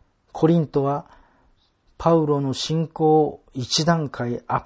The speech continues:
プグレードさせてくれた霊的な修練の場でした。しかしそれはパウロが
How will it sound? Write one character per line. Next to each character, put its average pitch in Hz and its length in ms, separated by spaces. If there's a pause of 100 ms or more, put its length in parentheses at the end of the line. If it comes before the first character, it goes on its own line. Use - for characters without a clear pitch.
プ - 120
グ 180 120
レ 170 160
ー 147 40
ド 175 140
さ - 140
せ 123 160
て 123 80
く - 160
れ 123 80
た 110 280 (500)
霊 170 200
的 180 220
な 170 140
修 202 360
練 147 200
の 165 100
場 120 100
で 101 100
し - 120
た。 - 200 (1200)
し - 140
か 170 120
し - 60
そ 175 140
れ 180 80
は 170 120
パ - 180
ウ 202 120
ロ 151 140
が 151 220